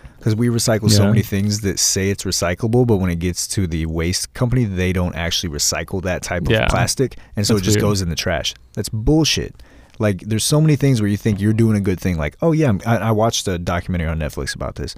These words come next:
Speaker 1: um, where a lot of things that you think you're being a good person recycling just end up in the waste.
Speaker 2: Yeah.
Speaker 1: And it's, that's so annoying to me, 'cause, like, you're trying to do the right thing. You're like, "I'm doing everything I fucking can." And it's not helping.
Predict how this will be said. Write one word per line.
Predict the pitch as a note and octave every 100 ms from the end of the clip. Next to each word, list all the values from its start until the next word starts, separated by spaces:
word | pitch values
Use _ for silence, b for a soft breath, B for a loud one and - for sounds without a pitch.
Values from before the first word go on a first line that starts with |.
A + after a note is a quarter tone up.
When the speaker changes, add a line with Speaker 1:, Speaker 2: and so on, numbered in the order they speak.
| B B B B B G2+
Speaker 1:
um, | F2 D#2+ D#2 C#2+ - _ - - - - _
where | G#2+ G2+ F#2+ F2+ - -
a |
lot | G#2 G#2 A2+
of |
things | - A2+ G2
that |
you | G2+
think | G2 G#2 G#2
you're | G#2+
being | F#2+ G2+
a | F#2
good | F#2
person | G#2 G2+ G2
recycling | - F2 F2+ G#2
just | F#2 - G#2
end | F#2+
up | F2+ -
in | F2
the | D#2
waste. | C#2+ A1+ - - - -
Speaker 2:
Yeah. | B2 G#2 G#2 G2+
Speaker 1:
And | F2+
it's, | - - - - -
that's | A#2 -
so | - - B2 A#2
annoying | F#2+ E2+ D#2
to | -
me, | B1+ -
'cause, | G2 G#2
like, | F#2
you're | F2+ G2
trying | - - A2+ G#2+
to | G2+
do | G2+
the | F#2+
right | F2+ E2+
thing. | - F#2
You're | F2+
like, | F2 F2+
"I'm | A#2+ A2+ G#2+
doing | A#2+ G#2+ G2
everything | F#2+ G#2+
I | E2
fucking | - F#2 E2
can." | - G#2+ F#2+ D#2+ b b b b -
And | F2+
it's | -
not | F2+ D#2
helping. | E2+ C#2 C#2